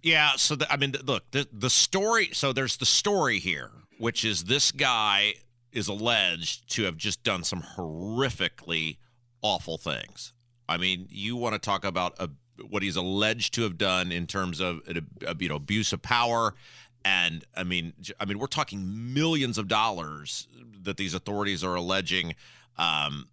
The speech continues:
they have very serious questions, and charges have related, but, uh, they've been spent. It's not only his time as, cl-, you know, Clark County Sheriff, then he oversaw this vi-, volunteer fire department.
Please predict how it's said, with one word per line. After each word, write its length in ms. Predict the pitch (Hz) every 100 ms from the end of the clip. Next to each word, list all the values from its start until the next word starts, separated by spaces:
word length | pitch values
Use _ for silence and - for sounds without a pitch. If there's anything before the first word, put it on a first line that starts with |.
| _
they 240 | - 92 95
have 180 | 87 82
very 540 | 76 - 87 101 101
serious 440 | - 110 104 98
questions, 440 | - 110 95 90 80
and 100 | 87
charges 380 | - 101 90 90
have 160 | 92
related, 360 | 87 87 90 85
but, 240 | 82 82 78
uh, 140 | 76
they've 200 | 73 76
been 180 | 69 64
spent. 380 | - - 135 110
It's 100 | -
not 100 | 104
only 120 | 92
his 80 | 82
time 220 | 92 87
as, 120 | 76 -
cl-, 300 | - 76 82
you 80 | 73
know, 180 | 67 57 - -
Clark 220 | 90 -
County 160 | 78 69
Sheriff, 420 | 143 131 117 -
then 100 | 82
he 100 | 80
oversaw 360 | 80 80 78
this 120 | 65 69
vi-, 280 | 80 80 69 -
volunteer 400 | 82 76 - -
fire 360 | - 127 135
department. 500 | - - 110 101 101